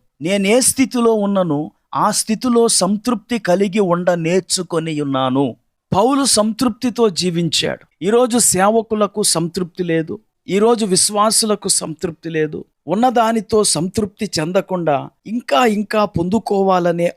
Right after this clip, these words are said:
ఆతృత వారిని రోగగ్రస్తులను చేస్తోంది. ఐదు రొట్టెలు రెండు చిన్న చేపలను ఆయన ఐదు వేల మందికి సరిపడేటట్టుగా ఆశీర్వదించి వారందరినీ సంతృప్తి పరిచినట్లు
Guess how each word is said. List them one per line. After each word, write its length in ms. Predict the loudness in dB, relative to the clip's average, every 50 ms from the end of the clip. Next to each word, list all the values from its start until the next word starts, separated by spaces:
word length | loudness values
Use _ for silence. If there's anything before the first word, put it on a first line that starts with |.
| -4 -2
ఆతృత 720 | -2 -2 -2 _ -2 0 0 0 0 0 -2 -2 -2 -4 _ _ _ _ _ -10 -4
వారిని 680 | 0 2 2 2 2 0 -2 0 0 0 -2 -2 -6 -12 _ _ -8
రోగగ్రస్తులను 1000 | -2 0 0 2 2 0 0 -2 0 -2 0 0 0 0 0 0 0 0 0 0 0 2 2
చేస్తోంది. 440 | 2 2 0 -2 -2 -4 -4 -4 -8 _ _ _ _ -8 -2
ఐదు 220 | -2 0 2 2
రొట్టెలు 400 | 2 2 2 0 0 0 2 2
రెండు 280 | 4 4 2 2 2 2
చిన్న 260 | 2 2 0 2 0
చేపలను 720 | -2 -2 0 0 0 0 0 0 0 2 2 2 0 -4 -6 _ _ _ -4 -2
ఆయన 480 | 2 2 2 2 2 2 0 0 -2 -4 _ _ _ -4
ఐదు 240 | -2 -2 0 2 2
వేల 380 | 2 2 2 4 4 4 4 4
మందికి 640 | 2 2 2 2 0 -2 -4 -4 -4 -4 -4 -4 -8 _ _ _ -10
సరిపడేటట్టుగా 1200 | -6 -4 -2 2 2 2 2 0 0 2 0 2 2 2 2 0 -2 -4 -2 -6 -4 0 0 0 -2 -2 -2
ఆశీర్వదించి 1120 | 0 0 2 2 2 2 2 4 4 2 2 2 -2 -2 -2 -2 0 0 0 0 -2 -6 _ _ _ _ _ _ -10 -2
వారందరినీ 800 | 0 2 4 4 4 4 4 4 4 4 2 4 4 4 4 4
సంతృప్తి 720 | 4 2 2 2 0 0 0 0 -2 -2 -2 -2 -4 -4
పరిచినట్లు 960 | -2 0 -2 -2 0 -4 -4 -2 -2 -2 -4 -4 -6 -4 -2 -2 -2 -2 -4